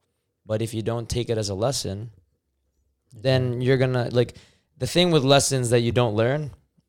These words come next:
Speaker 1: they
Speaker 2: Mm.
Speaker 1: come back harder.
Speaker 2: They do, they do.
Speaker 1: <laughs> So it's like, either you learn that goddamn lesson, or they're gonna send a person to you
Speaker 2: Yeah.
Speaker 1: in the form of a lesson.
Speaker 2: Yeah.
Speaker 1: Yeah.
Speaker 2: Fair, fair.
Speaker 1: Shit happens.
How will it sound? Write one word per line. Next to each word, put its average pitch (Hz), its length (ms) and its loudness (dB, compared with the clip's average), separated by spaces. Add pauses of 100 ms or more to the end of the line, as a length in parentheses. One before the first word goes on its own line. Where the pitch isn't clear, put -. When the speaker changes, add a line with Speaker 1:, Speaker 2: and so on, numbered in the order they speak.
Speaker 1:
they 120 200 2
Speaker 2:
Mm. 104 60 2
Speaker 1:
come 143 140 4
back 123 180 6
harder. 113 420 2 (140)
Speaker 2:
They 120 100 0
do, 120 280 8
they 107 140 2
do. 107 200 0
Speaker 1:
<laughs> 208 560 6
So 151 280 6
it's 131 140 0
like, 131 240 2 (240)
either 127 200 0
you 127 160 2
learn 147 200 2
that 131 180 2
goddamn 120 380 0
lesson, 113 440 -2 (440)
or 117 400 2 (420)
they're 117 200 0
gonna 110 440 -2
send 113 280 -2
a 101 40 -4
person 98 580 -2 (360)
to 113 120 -6
you 98 380 -4 (140)
Speaker 2:
Yeah. 110 360 2 (260)
Speaker 1:
in 113 80 -8
the 107 80 -4
form 110 240 -6
of 90 120 -8
a - 20 -10
lesson. 87 460 -8 (180)
Speaker 2:
Yeah. 147 300 6 (280)
Speaker 1:
Yeah. 92 280 -6
Speaker 2:
Fair, 127 340 2
fair. 120 200 2
Speaker 1:
Shit 110 160 2
happens. - 680 -8